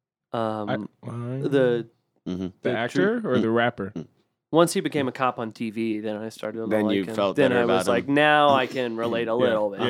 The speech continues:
Speaker 3: Uh-huh. Right. Yeah.
Speaker 2: Mm-hmm.
Speaker 1: Um,
Speaker 2: That's when everyone turned their back on him also.
Speaker 1: Not me.
Speaker 3: <laughs> Turn,
Speaker 1: Uh,
Speaker 3: turn his front.
Speaker 1: So
Speaker 2: <laughs>
Speaker 1: now,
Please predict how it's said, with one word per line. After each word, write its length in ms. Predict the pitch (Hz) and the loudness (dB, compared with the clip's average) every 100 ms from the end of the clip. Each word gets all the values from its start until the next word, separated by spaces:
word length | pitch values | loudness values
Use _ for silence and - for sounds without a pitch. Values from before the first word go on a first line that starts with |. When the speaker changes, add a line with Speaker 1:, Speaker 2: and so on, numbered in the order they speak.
| 101 | -2
Speaker 3:
Uh-huh. 100 | 90 | -4
Right. 280 | 95 90 87 _ _ - | -2 -2 -4 _ _ -10
Yeah. 200 | 95 87 | -6 -6
Speaker 2:
Mm-hmm. 220 | 107 98 | -6 -8
Speaker 1:
Um, 540 | 98 92 90 95 98 | -10 -10 -12 -14 -12
Speaker 2:
That's 160 | 113 117 | -10 -4
when 100 | 117 | -2
everyone 320 | 107 104 98 | -2 -4 -6
turned 200 | 95 101 | -6 -10
their 80 | 85 | -8
back 260 | 90 90 92 | -8 -8 -8
on 160 | 87 | -10
him 160 | 90 90 | -10 -12
also. 380 | 90 92 92 98 95 - _ _ _ _ _ _ _ _ - _ | -12 -14 -18 -14 -12 -14 _ _ _ _ _ _ _ _ -20 _
Speaker 1:
Not 200 | 139 - | -4 -2
me. 380 | 285 269 233 - 127 - - _ _ | -2 -2 -2 -4 -6 -6 -14 _ _
Speaker 3:
<laughs> 520 | - - 220 - _ | -14 -14 -18 -20 _
Turn, 140 | - | 0
Speaker 1:
Uh, 280 | 220 226 226 | 4 4 4
Speaker 3:
turn 120 | 226 | 0
his 120 | 214 | -2
front. 400 | - 123 117 - - _ _ _ | -8 -8 -8 -10 -20 _ _ _
Speaker 1:
So 640 | - - 226 226 233 220 180 - 156 | -10 -4 2 4 4 4 0 -4 -8
Speaker 2:
<laughs> 300 | 190 - 165 | -12 -12 -12
Speaker 1:
now, 440 | 185 214 214 208 | -4 2 2 2